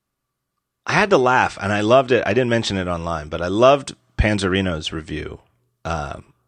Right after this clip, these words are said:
I thought it was such a great idea to, you know, that, I, you know, and maybe it was, like, a happy coincidence 'cause, uh, you know, his family already had the Disneyland trip planned.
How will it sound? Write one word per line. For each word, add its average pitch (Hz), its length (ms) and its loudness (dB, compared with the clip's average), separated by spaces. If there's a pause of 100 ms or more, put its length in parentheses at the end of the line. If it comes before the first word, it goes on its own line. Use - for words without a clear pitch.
(120)
I 98 80 -6
thought 110 160 2
it 95 40 -4
was - 120 -6
such - 220 0
a 117 40 -4
great 101 220 0
idea 87 460 -4
to, - 280 -8
you 87 120 -8
know, 80 100 -8
that, 82 220 -10
I, 107 60 -6
you 147 140 -8
know, 104 220 -2
and 131 180 -4
maybe 170 200 4
it 160 40 4
was, 135 100 2
like, 127 140 0
a 120 40 -2
happy 117 240 -2
coincidence 85 500 -2
'cause, 85 180 -6
uh, 85 140 -6 (100)
you 90 80 -8
know, 78 100 -6
his 73 100 -8
family 87 300 -2
already 82 240 0
had 82 200 -4
the 71 60 -12
Disneyland 80 580 -10
trip - 320 -10
planned. - 460 -8